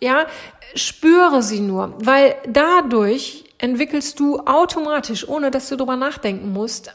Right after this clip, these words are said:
ähm, ein Gefühl der Dankbarkeit. Du signalisierst wieder etwas,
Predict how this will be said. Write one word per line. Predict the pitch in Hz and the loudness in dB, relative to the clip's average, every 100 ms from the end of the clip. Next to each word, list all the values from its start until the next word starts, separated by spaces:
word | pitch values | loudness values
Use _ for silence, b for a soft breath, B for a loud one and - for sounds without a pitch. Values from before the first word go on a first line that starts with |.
| - | -8
ähm, | 240 226 226 226 220 220 190 _ _ _ _ - | -6 -4 -4 -4 -6 -8 -12 _ _ _ _ -6
ein | 247 | -4
Gefühl | 262 302 | -4 0
der | 285 285 | 2 4
Dankbarkeit. | 277 294 294 233 - 208 185 185 - 208 | 4 0 -2 -4 -2 -2 -2 -6 -14 -8
Du | 262 | -6
signalisierst | 240 277 277 277 277 233 269 311 311 - - - 208 | -4 -4 -2 -2 -2 -2 0 0 -4 -14 -20 -18 -14
wieder | 220 226 220 214 - - - | -8 -4 -2 -2 -4 -8 -12
etwas, | - 208 196 - | -4 -2 -2 -4